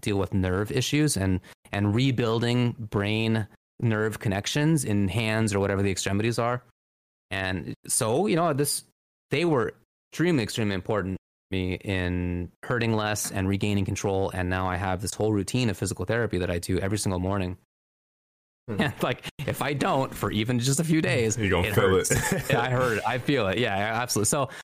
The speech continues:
Speaker 1: I'd rather not have the issue, but on the other hand, like, it's nice that I, because I have this issue, I absolutely have to either stay in shape or my arms fall off.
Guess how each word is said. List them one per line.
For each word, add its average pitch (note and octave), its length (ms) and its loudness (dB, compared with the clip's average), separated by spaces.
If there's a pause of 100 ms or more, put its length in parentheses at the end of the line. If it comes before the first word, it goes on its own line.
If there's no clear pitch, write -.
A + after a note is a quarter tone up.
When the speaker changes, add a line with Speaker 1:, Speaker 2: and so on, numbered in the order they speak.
(120)
Speaker 1:
I'd G3 180 -2
rather G3+ 140 2
not F#3+ 120 2
have F#3 160 -2
the E3+ 120 2
issue, F3 320 2 (260)
but C3 240 -2 (680)
on C4 80 0
the C#4+ 60 2
other A#3+ 120 0
hand, A#2 260 2
like, A#2 260 -2
it's - 220 -2
nice C#3+ 260 0
that B2 120 -2
I, A2+ 160 -2 (600)
because C#3 240 -2
I C3+ 60 0
have B2 120 -4
this A2 140 0
issue, G#2+ 240 0 (200)
I A#2+ 420 0 (160)
absolutely D#3 560 0
have B2+ 340 -4
to G#2+ 260 0
either A#2+ 220 0
stay A2+ 260 0
in A2+ 100 2
shape D#3 420 0
or A#2 180 0
my G#2+ 100 0
arms F#2 280 0
fall - 180 -6
off. - 60 -10